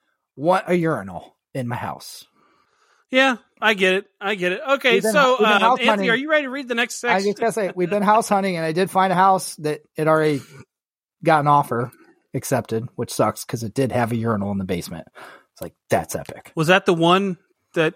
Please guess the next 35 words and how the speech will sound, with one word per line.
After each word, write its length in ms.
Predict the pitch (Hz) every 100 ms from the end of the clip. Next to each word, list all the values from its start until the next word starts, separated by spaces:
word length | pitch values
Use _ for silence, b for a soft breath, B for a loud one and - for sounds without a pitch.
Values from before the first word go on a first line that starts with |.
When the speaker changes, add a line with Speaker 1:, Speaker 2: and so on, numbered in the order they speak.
| -
Speaker 2:
my, 480 | 175 147 147 143 156
um, 140 | 156
wife 240 | 143 147 147
was 140 | 156
gonna 160 | 160 160
go 160 | 165
to? 220 | 160 185 180 _ _ _ _ _ _ _ _ _ _ _ _ -
Speaker 1:
That 160 | 127 107
she 140 | -
did 180 | 107 123
go 140 | 139
to? 240 | 143 165 165 - _ _ _ _ _ _ _ _ _
It 60 | 139
was 140 | 143
not 180 | 139 127
that 180 | 101 87
one. 140 | 69 - _
Speaker 2:
Was 400 | 151 185 190 170
going 300 | 139 143 127
to 60 | 127
go 200 | 123 117
to. 160 | 113 139 _ _ _ _ -
Okay. 180 | 156 196
Speaker 1:
No, 300 | 202 180 156
no, 160 | 165 156
no, 100 | 143
no. 220 | 107 87
Speaker 2:
Okay. 180 | 131 -
Speaker 1:
It 100 | -
was 160 | 135 110
before 300 | 113 - 104
that. 200 | 87 - _
<clears throat> 460 | 160 147 - _ -
Anywho, 420 | 208 175 147 131 -
Speaker 2:
Okay. 80 | 262